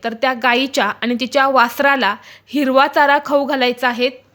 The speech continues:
आणि शक्य असेल तर मुलांच्या हातून हा हिरवा चारा तुम्ही खाऊ घाला. असं केल्याने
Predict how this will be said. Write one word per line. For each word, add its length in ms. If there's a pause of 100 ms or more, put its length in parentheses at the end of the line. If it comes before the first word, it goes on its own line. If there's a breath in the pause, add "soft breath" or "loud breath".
(340 loud breath)
आणि 240
शक्य 400
असेल 380
तर 80
मुलांच्या 480
हातून 380
हा 180
हिरवा 380
चारा 300
तुम्ही 320
खाऊ 260
घाला. 320 (360 loud breath)
असं 260
केल्याने 560